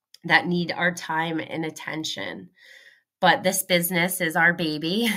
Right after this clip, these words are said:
<laughs> Um, it is our creation. It is our blood, sweat, and tears, our joy,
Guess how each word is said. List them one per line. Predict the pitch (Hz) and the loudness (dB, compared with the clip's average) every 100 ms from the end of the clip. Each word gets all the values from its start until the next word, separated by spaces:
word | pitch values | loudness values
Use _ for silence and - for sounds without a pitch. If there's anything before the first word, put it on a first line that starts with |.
| 170 | -4
<laughs> | 190 - | -8 0
Um, | 160 151 143 | 2 2 0
it | - 156 | -4 -4
is | 160 160 | 0 4
our | 165 | 2
creation. | 170 - 160 - 175 202 - 208 185 180 180 | 2 -10 -10 -6 -4 -4 -4 0 2 2 -2
It | - 143 - - | -4 -4 -2 2
is | 180 175 180 175 - | 4 4 0 -6 -4
our | - 170 165 151 147 151 - | 2 4 4 4 -2 -10 2
blood, | 180 180 170 | 2 2 -2
sweat, | - 160 170 190 | -4 2 2 2
and | 190 180 | -2 -4
tears, | - 175 180 180 175 165 | -4 0 2 2 0 -4
our | - 160 156 156 139 | -4 0 0 -2 -8
joy, | 185 185 190 175 180 180 | -8 -2 0 0 -2 -8